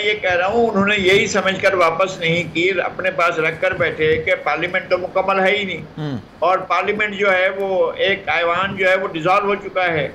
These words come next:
Speaker 2: हम्म।
Speaker 1: और अब वो मौजूद नहीं है, लिहाजा ये कानून जो है वो कानून नहीं रह-, बन सकेगा।
Speaker 2: हम्म।
Speaker 1: मैं ये समझता हूँ कि इंटर-,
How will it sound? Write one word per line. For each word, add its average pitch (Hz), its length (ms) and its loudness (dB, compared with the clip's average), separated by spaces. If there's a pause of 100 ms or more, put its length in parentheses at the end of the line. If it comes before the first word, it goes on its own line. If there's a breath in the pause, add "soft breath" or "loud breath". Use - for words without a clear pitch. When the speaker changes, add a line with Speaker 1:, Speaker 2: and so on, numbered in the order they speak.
Speaker 2:
हम्म। 117 200 -2 (120)
Speaker 1:
और 180 200 2
अब 190 160 0
वो 190 180 -8
मौजूद 202 400 0
नहीं 208 200 0
है, 175 140 0 (460)
लिहाजा 190 280 4
ये 208 200 0 (100)
कानून 190 360 -2
जो 180 120 2
है 180 140 4
वो 196 160 0 (120)
कानून 190 440 -4
नहीं 180 280 0
रह-, 190 160 -2
बन 160 180 -2
सकेगा। 151 580 -2
Speaker 2:
हम्म। 127 160 0 (200)
Speaker 1:
मैं 190 180 2
ये 214 120 4
समझता 185 440 -2
हूँ 185 240 0
कि 190 160 0
इंटर-, 185 320 -2